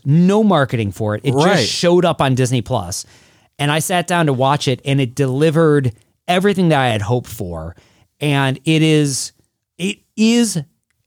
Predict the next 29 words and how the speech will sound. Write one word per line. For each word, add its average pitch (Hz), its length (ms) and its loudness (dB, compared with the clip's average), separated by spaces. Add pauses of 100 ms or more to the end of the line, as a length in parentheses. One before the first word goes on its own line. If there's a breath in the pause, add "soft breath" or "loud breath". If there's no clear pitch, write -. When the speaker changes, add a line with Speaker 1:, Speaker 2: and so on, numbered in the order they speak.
Speaker 1:
an 165 140 2
incredible 175 1120 0
family 127 480 0
series 107 420 -2
to 120 80 -2
watch. - 320 -8
If 95 160 -12
you 170 240 2
are 233 60 2
Speaker 2:
Yeah. 226 80 0
Speaker 1:
looking 196 260 0
for 156 400 -2
a 147 60 -2
show 104 560 -2 (380 soft breath)
that 135 260 0
is 117 540 0 (440 soft breath)
artistically 175 760 -2
interesting 135 500 -2
to 110 80 -4
look 127 160 0
Speaker 2:
Yeah. 123 300 2
Speaker 1:
at, - 140 -12 (240 soft breath)
really 165 380 0
well 160 320 2
written, 123 460 -2 (200 soft breath)
really 175 440 2
well 160 340 2
acted, 110 640 -4 (500 soft breath)
and 127 640 2